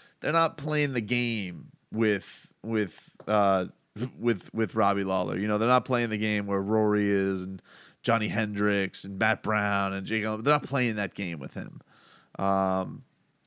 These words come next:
but also those, those pockets where he used to be so great. You know, you think back to the Carlos Condit fight where he won that fight in a lot of thirty-second bursts.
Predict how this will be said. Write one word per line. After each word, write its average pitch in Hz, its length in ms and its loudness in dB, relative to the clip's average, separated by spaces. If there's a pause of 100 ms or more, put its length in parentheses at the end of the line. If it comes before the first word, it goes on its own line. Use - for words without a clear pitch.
(160)
but 151 420 10
also 113 760 6 (460)
those, 123 640 0
those 117 240 4
pockets 131 580 0
where 104 140 -4
he 107 120 -2
used 123 260 4
to 113 60 -6
be 113 100 0
so 113 320 4
great. 110 260 8
You 107 80 2
know, 107 80 4
you 104 140 4
think 113 200 -2
back 110 180 4
to 98 100 -12
the 98 60 -6
Carlos 104 360 2
Condit 113 400 -2
fight 98 260 0
where 95 380 0 (540)
he 123 200 0
won 123 280 4
that 110 180 4
fight 104 440 2 (280)
in 107 100 -2
a 104 40 2
lot 104 220 4
of 85 80 -6
thirty-second 110 680 -2
bursts. - 640 0